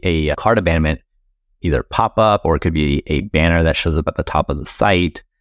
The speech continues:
or even just, like, a small message maybe in the bottom right corner that reminds them which items they have in the cart and, uh, and gives them, ins-, like, tries to drive them to completing the purchase. That's something that can be done. It's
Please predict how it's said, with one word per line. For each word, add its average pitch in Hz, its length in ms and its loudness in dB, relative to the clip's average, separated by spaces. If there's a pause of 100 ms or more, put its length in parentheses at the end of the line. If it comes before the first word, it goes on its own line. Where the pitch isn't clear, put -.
(260)
or 107 160 4
even 101 260 4
just, 87 160 0
like, 90 140 0
a 76 80 2
small 85 320 2
message 80 360 0
maybe 73 200 0
in 71 60 0
the 71 60 -2
bottom 78 260 -2
right 78 180 -10
corner 92 480 2 (260)
that - 60 4
reminds 90 420 4
them 76 220 2
which 82 260 -2
items 71 340 2
they 67 100 2
have 71 220 -6 (140)
in 82 80 2
the - 80 -4
cart - 300 -10 (420)
and, 69 340 4
uh, 69 80 2
and 80 140 2
gives 76 160 2
them, 78 100 4
ins-, 71 300 0 (120)
like, - 300 0
tries 78 220 2
to 80 80 0
drive 76 240 2
them 76 120 4
to - 80 -4
completing 78 420 0
the 73 60 -8
purchase. - 440 -2 (260)
That's - 200 0
something 98 220 2
that 87 120 2
can 95 100 4
be 87 80 -2
done. 85 240 4
It's - 160 -4